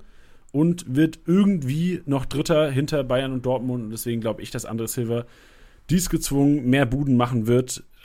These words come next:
ab jetzt im Grunde genommen, äh, als Patrick Schick. Also ich glaube, Leverkusen wird weiterhin so ein bisschen schwanken, was sie einfach nicht rausbekommen. Die haben auch in der Hinrunde ein kurzes Down gehabt.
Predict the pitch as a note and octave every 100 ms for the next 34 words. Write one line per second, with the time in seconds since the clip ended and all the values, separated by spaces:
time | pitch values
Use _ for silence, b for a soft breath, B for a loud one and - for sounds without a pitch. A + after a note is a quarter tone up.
0 | - - A#2 - G#2 B2+ - - G2+ G2
1 | G#2 G#2+ G#2+ A2 B2 B2+ - - G#2+ G#2
2 | - G#2 - - G2 - - F#2+ - G2
3 | A#2 B2 - A#2 A2+ G2+ C3 A2+ A2 A#2+
4 | A2+ G#2+ G#2 G#2 - A#2+ A2+ b b b
5 | - B2+ B2 F2+ F#2 F#2+ A#2+ B2 A2 B2
6 | - - F#2+ G2 A2 A2 A#2 C3 D3 C#3+
7 | C#3 C3 C#3+ B2+ B2 C3 B2+ B2 B2